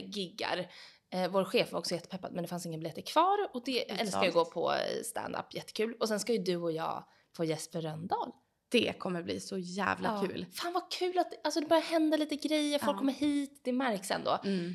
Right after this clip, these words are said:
Speaker 1: Men, eh, jag har ju också det här sparmålet. Vi, vi är ju
Speaker 2: Just
Speaker 1: sponsrade
Speaker 2: det.
Speaker 1: av Länsförsäkringar Västerbotten. Eh,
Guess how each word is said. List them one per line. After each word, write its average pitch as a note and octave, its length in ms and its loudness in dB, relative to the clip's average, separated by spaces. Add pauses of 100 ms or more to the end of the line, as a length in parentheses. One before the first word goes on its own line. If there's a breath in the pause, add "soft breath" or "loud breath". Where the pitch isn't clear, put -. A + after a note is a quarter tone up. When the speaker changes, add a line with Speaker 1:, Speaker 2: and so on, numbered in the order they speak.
(120)
Speaker 1:
Men, A#3 360 2 (180)
eh, A3 220 4
jag G#3+ 120 4
har A#3 120 4
ju A#3 60 6
också A3 200 0
det G#3 40 2
här G3 80 0
sparmålet. A3 1200 4
Vi, G#3+ 360 2
vi G#3 180 6
är F#3 160 6
ju F#3+ 60 0
Speaker 2:
Just G3 140 0
Speaker 1:
sponsrade F#3+ 300 2
Speaker 2:
det. F3 60 4
Speaker 1:
av F3 100 -2
Länsförsäkringar F#3+ 720 -2
Västerbotten. B3+ 540 0 (480 loud breath)
Eh, A#3 80 -6